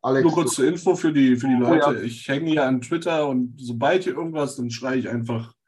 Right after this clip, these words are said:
Speaker 2: ihr kennt mich ja aus den letzten Jahren.
Speaker 1: Genau,
Speaker 2: Weiß ich
Speaker 1: genau.
Speaker 2: nicht.
Speaker 1: Genau, nee, das, das, das, äh, Niki ist ja leider nicht da, der ist, ich weiß gar nicht, der ist unterwegs, aber letztes Jahr habt ihr beide das gemacht, das war überragend.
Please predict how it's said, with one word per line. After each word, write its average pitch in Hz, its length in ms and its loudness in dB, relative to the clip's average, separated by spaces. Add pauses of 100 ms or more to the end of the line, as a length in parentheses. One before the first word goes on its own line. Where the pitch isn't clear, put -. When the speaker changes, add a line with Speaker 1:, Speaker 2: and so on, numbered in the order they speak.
(260)
Speaker 2:
ihr 117 120 -2
kennt 120 180 0
mich 110 140 -2
ja 101 220 -4
aus 107 180 -12
den 110 100 -8
letzten 104 260 -10
Jahren. 90 340 -10 (1600)
Speaker 1:
Genau, 123 300 2
Speaker 2:
Weiß 113 100 2
ich - 80 -8
Speaker 1:
genau. 117 220 -2
Speaker 2:
nicht. 95 120 -8 (260)
Speaker 1:
Genau, 120 260 -4
nee, 147 120 2
das, 165 220 0
das, 135 180 -8
das, - 480 -14
äh, 123 340 2
Niki 156 260 0
ist 147 120 2
ja 147 80 4
leider 147 280 4
nicht 139 200 -2
da, 147 160 4
der 139 140 0
ist, 131 220 -6
ich - 120 -18
weiß 127 160 -8
gar 135 80 -2
nicht, 123 80 -2
der 120 80 -2
ist 120 80 -6
unterwegs, 131 640 -2 (360)
aber 123 280 -4
letztes 135 320 -4
Jahr 131 120 2
habt 135 140 -2
ihr 139 60 2
beide 131 280 0
das 135 180 -4
gemacht, 135 320 -2
das 120 120 -12
war 127 120 0
überragend. 127 600 -2